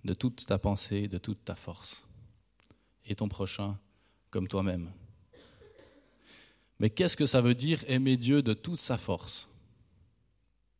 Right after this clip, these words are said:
Aimer Dieu de toute sa force. De toute sa force, ça implique de l'action. Enfin, je sais pas comment vous, vous imaginez si on,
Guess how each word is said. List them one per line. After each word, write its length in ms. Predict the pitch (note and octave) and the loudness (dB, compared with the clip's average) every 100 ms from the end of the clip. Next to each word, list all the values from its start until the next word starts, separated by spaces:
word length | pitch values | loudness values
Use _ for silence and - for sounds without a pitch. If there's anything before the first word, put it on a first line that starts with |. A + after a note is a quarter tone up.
| _ _ _ _ _ _ _ _ _ _ _ _ _ _ _ - - | _ _ _ _ _ _ _ _ _ _ _ _ _ _ _ -14 -2
Aimer 300 | C3 C3 A#2+ | 2 4 2
Dieu 280 | A#2 C3 | 2 0
de 100 | A#2+ | 0
toute 200 | G#2 C3 | -4 -4
sa 160 | - A2 | -4 -4
force. 500 | - F#2+ - - - _ - - - - - _ | -2 -4 -4 -8 -8 _ -20 -20 -20 -20 -20 _
De 80 | B2 | 0
toute 180 | B2 F3+ | 2 4
sa 140 | D3+ | 6
force, 260 | - G3+ - | 6 4 4
ça 100 | B2 | 2
implique 320 | A2+ F#3+ C#3 | 0 -4 -2
de 100 | G#2 | 0
l'action. 540 | G2+ A#2+ - - D#3 G2+ - - _ _ _ _ _ _ _ _ _ _ | 2 2 2 0 -2 -8 -16 -20 _ _ _ _ _ _ _ _ _ _
Enfin, 120 | G2+ | -10
je 60 | |
sais 60 | - | -8
pas 140 | - | -4
comment 240 | A2 A#2 A2 | -2 0 -2
vous, 420 | G2 F#2 F#2 F#2 | -2 -8 -10 -10
vous 180 | G2 F#2+ | -8 -2
imaginez 460 | G#2 A2 G#2+ A#2 | 0 0 0 0
si 180 | A2 - | 0 -2
on, 320 | F#2+ F#2+ F#2+ | -6 -4 -6